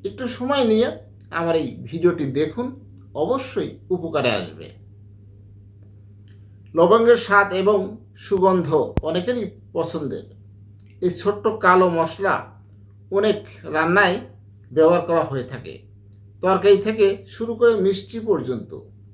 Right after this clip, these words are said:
লবঙ্গ স্বাদ বাড়াইতে সাহায্য করে। শুধু তাই নয়, এটি অসংখ্য স্বাস্থ্য উপকারিতা রয়েছে। তবে কেবল আস্ত লবঙ্গ নয়, এর পানীয়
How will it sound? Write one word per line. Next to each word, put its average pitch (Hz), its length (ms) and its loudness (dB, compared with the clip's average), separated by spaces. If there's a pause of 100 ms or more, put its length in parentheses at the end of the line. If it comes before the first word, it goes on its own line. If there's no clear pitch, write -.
(500)
লবঙ্গ 175 460 4
স্বাদ 175 360 -2
বাড়াইতে 185 360 2 (640)
সাহায্য 190 500 4 (100)
করে। 110 200 -12 (720)
শুধু 233 200 -2 (100)
তাই 185 220 6
নয়, 156 240 2 (460)
এটি 170 180 -2 (100)
অসংখ্য 240 460 0 (720)
স্বাস্থ্য 202 480 2 (600)
উপকারিতা 202 580 0
রয়েছে। 143 420 2 (1080)
তবে 196 280 6
কেবল 208 320 6 (680)
আস্ত 165 240 -6 (140)
লবঙ্গ 165 380 0 (140)
নয়, 127 180 -4 (800)
এর 196 120 2 (100)
পানীয় 196 380 4